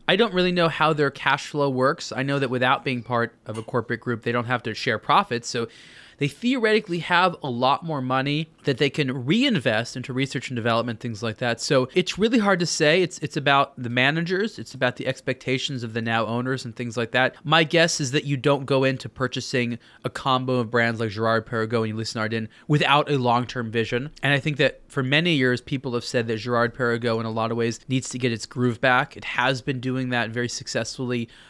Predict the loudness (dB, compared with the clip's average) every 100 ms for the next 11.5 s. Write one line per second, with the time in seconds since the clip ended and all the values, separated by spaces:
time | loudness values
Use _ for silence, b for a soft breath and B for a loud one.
0 | B 0 2 2 0 0 0 -2 -2 0
1 | -2 2 2 2 B B B 0 2 2
2 | 0 -2 0 0 2 4 2 4 2 4
3 | 0 0 0 -2 -6 -4 -2 0 2 0
4 | B 2 6 6 6 4 0 4 0 0
5 | _ 4 4 0 0 2 4 2 2 4
6 | 6 4 4 0 2 2 4 4 2 0
7 | -2 -2 2 4 2 0 -14 -2 4 4
8 | 4 0 2 0 0 0 2 2 -2 -2
9 | -2 0 -2 -2 -6 -2 0 4 2 2
10 | -2 -2 -2 -4 B _ 2 2 2 -4
11 | 2 4 6 4 0